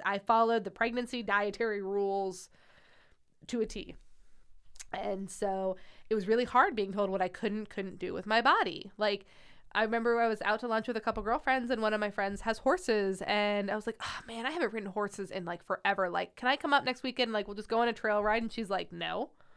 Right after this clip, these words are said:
I was like, "Why?" She goes, "Because you're seven and a half months pregnant." I'm like,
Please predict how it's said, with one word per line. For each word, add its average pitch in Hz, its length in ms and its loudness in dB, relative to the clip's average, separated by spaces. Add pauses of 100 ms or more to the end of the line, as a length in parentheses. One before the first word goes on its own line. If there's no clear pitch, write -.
(520)
I - 40 -18
was - 60 -16
like, - 200 -16
"Why?" 160 520 -6 (140)
She 175 140 -10
goes, - 220 -8 (100)
"Because 190 300 -8
you're 165 100 -10
seven 175 300 -8
and 175 100 -8
a 156 40 -14
half 165 200 -8
months 185 220 -8
pregnant." 202 480 -4 (580)
I'm 180 140 -12 (760)
like, 156 440 -6